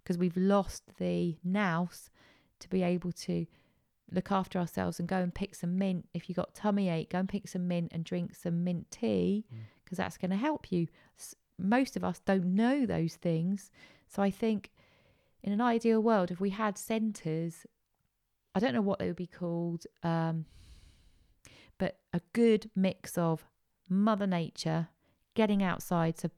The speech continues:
Speaker 1: therefore being physical, stop going to the gym and things like that, walk,
Speaker 2: <laughs>
Speaker 1: climb things, climb a tree,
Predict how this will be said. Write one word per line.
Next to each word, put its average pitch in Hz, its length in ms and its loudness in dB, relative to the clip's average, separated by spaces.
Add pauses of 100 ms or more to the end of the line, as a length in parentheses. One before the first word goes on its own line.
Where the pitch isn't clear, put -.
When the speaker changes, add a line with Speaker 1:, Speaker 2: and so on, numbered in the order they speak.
Speaker 1:
therefore 185 360 2
being 190 300 2
physical, 185 920 0
stop 226 200 -4
going 226 180 2
to - 100 -8
the 220 80 2
gym 180 420 0 (640)
and 175 100 -4
things 185 220 0
like - 140 0
that, 190 240 0 (200)
walk, 208 420 4 (120)
Speaker 2:
<laughs> - 140 -20
Speaker 1:
climb 294 360 6
things, 175 440 6 (340)
climb 370 380 4
a 370 60 4
tree, - 500 4